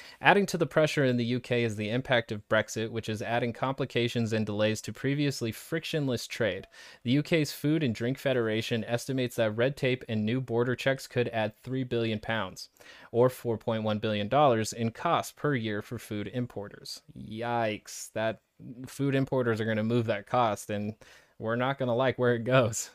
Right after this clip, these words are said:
Um, anyways, the food industry in North America has its own expensive challenges, in particular a shortage of both shipping containers and truck drivers has made it more costly to transport food,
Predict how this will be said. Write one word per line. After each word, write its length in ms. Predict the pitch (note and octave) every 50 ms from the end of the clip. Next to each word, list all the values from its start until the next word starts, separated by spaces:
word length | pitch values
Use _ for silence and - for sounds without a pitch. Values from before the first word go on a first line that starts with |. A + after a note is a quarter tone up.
| _ _ -
Um, 440 | A#2 A2+ A2 G#2+ G#2 G#2 G#2+ G#2+ G#2
anyways, 480 | A#2+ C#3+ D3 B2 A2 G2+ G2+ G#2 - - - - - - - -
the 100 | B2+ B2+
food 220 | - F#3+ G#3 F#3
industry 400 | F#3 F3 D#3 D3 - - D#3 D3
in 80 | C3 A#2+
North 220 | B2 C3 C3+ -
America 400 | A#2 A#2+ B2+ C3 B2+ A#2+ B2+ A#2+
has 220 | A2 C#3 C#3+ D3 D3+
its 160 | C#3 - -
own 120 | B2 B2
expensive 600 | A#2+ - - - - G#2+ G#2 - - A2 G#2 -
challenges, 720 | - - - E3+ D#3 B2+ A2 G2 - - - - - - - -
in 120 | A#2+ A2+
particular 560 | - B2 - - E3 D3 - B2+ A#2+ A#2 A2+
a 120 | A2 A2+ A2+
shortage 440 | - - C#3+ C#3 C3 B2+ A#2+ A#2
of 400 | A#2+ - A2+ A2 A2 G#2+ G#2+ - - - - - - - - _ _
both 300 | B2 B2 B2 A#2+ - - -
shipping 360 | - - - E3+ - E3+ D#3
containers 500 | - D3+ C#3 - C#3+ C3+ C3 B2+ A#2+ - -
and 200 | C#3 D3 E3 E3
truck 220 | - - E3+ D#3
drivers 400 | - B2+ A#2+ A2+ A2 A2+ A#2+ -
has 180 | - B2 A#2+ A#2
made 200 | A#2+ B2+ C#3+ D3
it 100 | D3 A2
more 160 | B2 B2+ B2+
costly 440 | - - C3+ B2+ B2+ - - A#2+ A#2
to 160 | - - A#2
transport 540 | - - - C3 C3 B2+ - - A#2+ G#2+ G2
food, 400 | - - - C#3 B2+ A2 G2+ G2